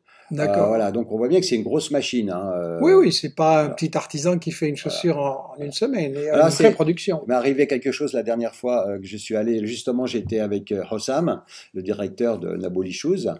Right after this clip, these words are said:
Speaker 2: et, euh, euh, donc on, on, j'étais avec des, des gens et on visitait le, le, l'usine, et donc il y avait les, les ouvriers qui sont venus le voir et qui lui ont dit, euh, « Bon, demain on fait grève. » Alors, euh, c'est vrai que, bon, on n'imagine pas, enfin, ces choses, euh, enfin,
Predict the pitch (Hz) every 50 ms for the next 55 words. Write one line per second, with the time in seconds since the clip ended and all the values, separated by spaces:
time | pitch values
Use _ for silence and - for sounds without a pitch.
0 | _ - - - - - - - - 131 156 180 185 185 160 135 127 123 120 120
1 | 120 117 113 113 110 110 107 107 110 120 113 104 107 107 104 104 101 101 98 95
2 | 98 113 113 104 120 110 107 104 113 104 104 101 101 101 92 113 - 117 107 104
3 | 95 90 98 95 95 92 92 101 98 92 117 123 120 104 95 90 95 92 98 98
4 | 95 101 90 - 104 98 95 90 90 87 85 85 87 87 85 85 85 90 98 104
5 | 120 175 220 220 175 113 - - - - - - - - 117 120 165 190 185 175
6 | 147 135 139 135 135 135 131 123 123 135 127 147 156 127 127 135 139 151 180 208
7 | 208 - - 123 - 143 131 113 127 135 127 117 107 135 147 185 190 143 131 120
8 | - - 123 127 131 131 127 127 143 180 190 175 135 117 110 110 143 135 135 147
9 | 165 202 202 165 - - 156 131 - 151 143 120 101 - 85 - - _ _ -
10 | _ _ _ _ _ _ _ _ _ _ _ - - - - - _ _ - 107
11 | 127 160 170 160 139 123 127 127 127 123 120 110 - 123 120 127 143 151 151 -
12 | 131 113 107 104 101 101 107 123 139 135 113 104 107 107 110 120 127 123 120 120
13 | - 135 127 117 107 139 156 147 120 104 - - 104 - - 101 92 - - 107
14 | 107 98 95 90 90 90 90 90 87 87 - 92 85 85 82